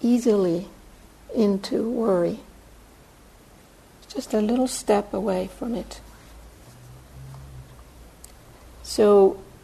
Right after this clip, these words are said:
if you have worry or restlessness and worry as one of your favorite hindrances, you have a lot of company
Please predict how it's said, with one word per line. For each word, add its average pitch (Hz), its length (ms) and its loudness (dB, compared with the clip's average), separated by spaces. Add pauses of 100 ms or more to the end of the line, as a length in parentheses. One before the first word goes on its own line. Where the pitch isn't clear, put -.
(500)
if 294 480 4
you 226 680 4 (840)
have 208 480 0
worry 190 760 6 (240)
or 185 180 -2
restlessness 180 680 -2
and 180 220 -2
worry 185 320 2
as 175 160 -4
one 185 160 0
of 180 160 -6
your 175 160 -4
favorite 202 720 0
hindrances, 233 840 -4 (640)
you 262 280 2
have 226 180 2
a 196 80 4
lot 170 540 2
of 233 160 -4
company 226 540 -6